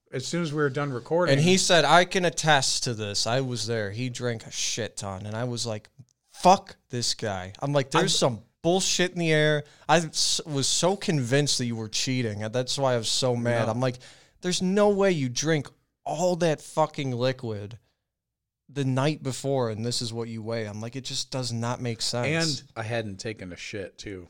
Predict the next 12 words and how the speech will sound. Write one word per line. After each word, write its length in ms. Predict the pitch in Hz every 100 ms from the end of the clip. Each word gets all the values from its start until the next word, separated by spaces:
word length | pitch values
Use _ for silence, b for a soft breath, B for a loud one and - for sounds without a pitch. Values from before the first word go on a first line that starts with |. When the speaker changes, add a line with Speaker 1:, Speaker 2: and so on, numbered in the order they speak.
| _
Speaker 1:
That 120 | 113
was 240 | 127 127
another 340 | 120 107 123 120
thing 240 | - 104
that 140 | 98 95
didn't, 280 | 110 107 -
it 180 | 143 131
didn't 240 | 151 147
make 200 | 135 127
sense 360 | - 131 127 -
to 60 |
me. 200 | 113 104